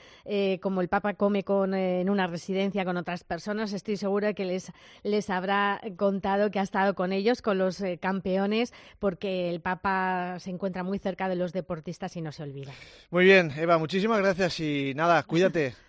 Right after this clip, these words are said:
Speaker 1: <laughs> Y muchísimas gracias a vosotros por invitarme. Un fuerte abrazo.
Speaker 2: Gracias, hasta ahora. Pues ahí ha estado Eva Fernández, eh, cubriendo esa información y ese encuentro del Palma, Palma Futsal con el Papa Francisco y Luis Ángel. Eh,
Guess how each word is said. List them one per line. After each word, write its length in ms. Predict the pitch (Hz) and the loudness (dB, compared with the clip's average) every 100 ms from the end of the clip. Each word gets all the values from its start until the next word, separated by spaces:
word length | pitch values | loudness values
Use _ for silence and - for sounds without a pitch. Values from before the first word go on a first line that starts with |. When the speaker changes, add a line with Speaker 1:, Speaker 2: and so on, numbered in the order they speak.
| - - | -16 -12
Speaker 1:
<laughs> 400 | 143 170 147 147 | -6 -4 -4 -6
Y 160 | 233 233 | -4 -2
muchísimas 640 | 233 226 262 247 254 240 | 0 0 0 0 2 2
gracias 360 | 233 240 240 226 | 2 0 0 0
a 60 | 226 | 0
vosotros 440 | 226 240 208 208 | 0 -2 -4 -4
por 160 | - 214 | -4 -4
invitarme. 460 | 208 202 196 190 | -4 -2 -2 -2
Un 80 | 196 | -4
fuerte 260 | 226 208 196 | -4 -4 -2
abrazo. 380 | 180 160 - | -2 -4 -6
Speaker 2:
Gracias, 300 | 160 147 143 | -2 -2 -2
hasta 180 | 139 - | -6 0
ahora. 200 | 160 151 | 2 2
Pues 240 | 131 127 143 | 0 -6 -4
ahí 200 | 151 165 | -2 -2
ha 20 | |
estado 240 | 151 160 | 0 0
Eva 160 | 156 156 | 2 0
Fernández, 540 | 160 156 175 180 180 | -2 -4 -2 0 -2
eh, 440 | 165 151 147 143 143 | -2 -2 -2 -2 -4
cubriendo 320 | 156 151 180 | -2 -2 0
esa 120 | 156 | -2
información 680 | 165 151 156 151 - 185 190 | -6 -6 -6 -6 -2 -2 -2
y 20 | |
ese 140 | 175 160 | -4 -6
encuentro 500 | 151 175 175 170 180 | -2 -2 0 0 0
del 160 | 165 | 0
Palma, 480 | 147 180 180 185 185 | 2 2 2 0 0
Palma 240 | - 190 208 | 2 0 0
Futsal 480 | 190 - 208 208 220 - - - | -6 0 4 4 2 -6 -20 -18
con 220 | - 180 240 | -2 2 4
el 120 | 196 | 4
Papa 280 | 208 214 208 | 4 2 2
Francisco 480 | 196 165 202 233 | 0 0 0 2
y 40 | 226 | 2
Luis 280 | 185 170 196 | 2 2 0
Ángel. 540 | 202 - 233 233 208 | 0 2 2 2 -2
Eh, 560 | 151 151 143 139 135 127 | -2 0 0 -2 -4 -6